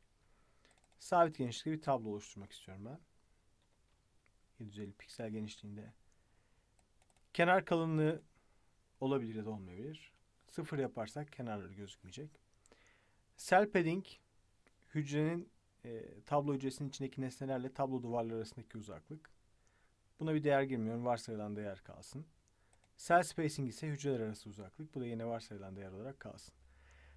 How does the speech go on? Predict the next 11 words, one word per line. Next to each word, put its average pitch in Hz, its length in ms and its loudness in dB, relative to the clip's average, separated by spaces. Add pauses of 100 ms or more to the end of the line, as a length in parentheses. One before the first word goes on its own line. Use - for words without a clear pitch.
(140)
Herhangi 208 400 6
bir 214 140 2
tablo 185 360 2
hücresinde, 135 560 0
sütununda 131 380 -2
ya 123 80 2
da 113 60 -4
satırında 110 680 -6
başlık 123 420 0
özelliği 117 400 0
istiyorsanız - 680 -14